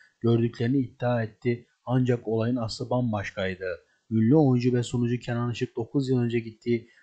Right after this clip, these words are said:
saunada ayağının kayması nedeniyle başını çarparak komaya girmişti. Ailesi tarafından çok iyi şekilde bakımı ve devam eden Kenan Işık hakkında son olarak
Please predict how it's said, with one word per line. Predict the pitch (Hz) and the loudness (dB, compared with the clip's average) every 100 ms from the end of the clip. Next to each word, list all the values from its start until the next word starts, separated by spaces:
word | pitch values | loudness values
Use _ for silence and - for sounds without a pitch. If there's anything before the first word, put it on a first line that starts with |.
| _ | _
saunada | - 117 135 127 | -2 2 4 4
ayağının | 117 120 123 120 | 2 2 0 -2
kayması | - 117 117 110 127 | 0 0 0 -2 -2
nedeniyle | 123 117 117 120 | 0 0 0 0
başını | 113 107 120 | -2 -6 -10
çarparak | 113 123 107 120 113 110 _ _ _ | -8 -8 -6 -6 -6 -8 _ _ _
komaya | _ 113 113 113 | _ 0 2 2
girmişti. | 104 101 101 98 - 95 90 - _ _ | 0 -2 -2 -4 -4 -4 -4 -6 _ _
Ailesi | 92 104 117 113 | 0 2 2 0
tarafından | 135 123 123 131 123 | -2 -2 0 -2 0
çok | - 135 - | -2 -2 -2
iyi | 135 | -4
şekilde | - 123 127 120 | -2 -4 -2 -2
bakımı | 120 120 135 127 127 | -2 -4 -2 2 0
ve | 123 - _ _ | -2 -10 _ _
devam | 113 131 139 | 0 2 2
eden | 127 123 | 0 -2
Kenan | - 120 127 | -2 -2 0
Işık | 123 - | -2 -2
hakkında | 127 - 120 120 120 | -4 -2 -4 -2 -2
son | - 135 147 | -4 -2 -2
olarak | 131 123 123 120 | 0 0 0 -4